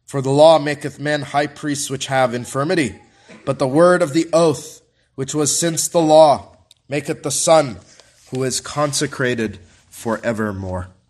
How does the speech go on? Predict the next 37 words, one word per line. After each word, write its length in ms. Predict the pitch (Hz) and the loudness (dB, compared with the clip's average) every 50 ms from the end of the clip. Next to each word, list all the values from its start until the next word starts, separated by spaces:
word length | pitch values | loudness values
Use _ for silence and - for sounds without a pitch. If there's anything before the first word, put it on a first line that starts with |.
| _ - - _ _ _ _ _ _ - | _ -20 -20 _ _ _ _ _ _ -12
Amen. 340 | - 101 101 110 113 117 113 | -10 -8 -6 -4 -4 -4 -4
May 120 | 110 107 95 | -6 -6 -6
God 400 | 98 117 113 113 110 101 90 90 - - | -4 -2 -2 -2 -2 -4 -8 -14 -18 -12
bless 320 | - 110 113 113 - - | -6 -6 -4 -4 -6 -8
the 120 | - 110 107 | -8 -6 -6
reading 260 | 113 113 110 110 107 | -4 -4 -6 -6 -8
of 120 | 107 95 | -8 -8
his 140 | 104 98 95 | -8 -10 -10
word. 440 | 101 113 120 120 120 113 98 87 87 | -6 -4 -2 -2 -4 -4 -6 -10 -10
Let 160 | 98 107 104 | -8 -8 -6
us 160 | 101 - - | -6 -6 -8
pray 340 | - - - 110 104 104 101 | -8 -8 -6 -4 -4 -4 -4
for 180 | 95 - - 98 | -6 -8 -10 -10
the 80 | 90 | -10
preaching 380 | 90 - - 92 90 - 98 92 | -10 -12 -12 -12 -10 -10 -8 -8
of 140 | 90 87 98 | -8 -10 -10
it. 80 | 92 _ _ _ _ _ _ _ - - _ - - - - _ _ _ _ _ _ _ _ _ - | -14 _ _ _ _ _ _ _ -20 -20 _ -20 -20 -20 -20 _ _ _ _ _ _ _ _ _ -6
Our 80 | 107 | -4
Father 640 | - - 131 131 135 127 135 131 127 117 104 101 120 - | -2 2 2 2 2 2 2 0 -2 -2 -4 -8 -12 -10
and 120 | 120 120 | -8 -6
our 120 | 117 113 110 | -4 -6 -4
God, 400 | 87 110 110 120 120 117 110 90 - _ _ _ _ _ _ _ _ _ _ _ _ _ _ _ _ _ _ _ _ _ _ _ - - - _ _ _ _ _ _ _ - | -4 -2 -2 0 0 -2 -4 -6 -16 _ _ _ _ _ _ _ _ _ _ _ _ _ _ _ _ _ _ _ _ _ _ _ -20 -20 -20 _ _ _ _ _ _ _ -8
there 180 | - 110 113 | -4 -2 -2
are 140 | 113 113 113 | -2 -2 -4
glorious 680 | 92 92 117 131 135 143 143 143 147 143 135 135 - - | -6 -6 -4 -2 0 2 2 2 2 0 0 0 -2 -2
things 320 | - 147 143 147 143 - | -4 -4 -6 -6 -6 -6
you 120 | 135 135 117 | -6 -4 -2
have 200 | 127 123 120 - | -2 -2 -2 -2
said 320 | - - 143 143 143 135 | -2 -2 -2 -4 -4 -4
to 140 | - 156 151 | -6 -4 -2
us, 160 | 135 120 110 | -2 -2 -2
spoken 520 | - - - - 127 135 135 - 175 151 139 | -2 -4 -4 -4 -4 -4 -4 -4 -6 -6 -6
to 180 | 139 147 147 | -4 -2 -2
us 240 | 139 135 127 - - | -2 -2 -2 -4 -6
in 220 | - - 135 131 127 | -6 -6 -8 -6 -4
this 240 | 131 120 - - | -4 -4 -4 -4
text 520 | - - 143 135 131 135 - - - - | -4 -2 -2 -2 -2 -2 -4 -6 -6 -8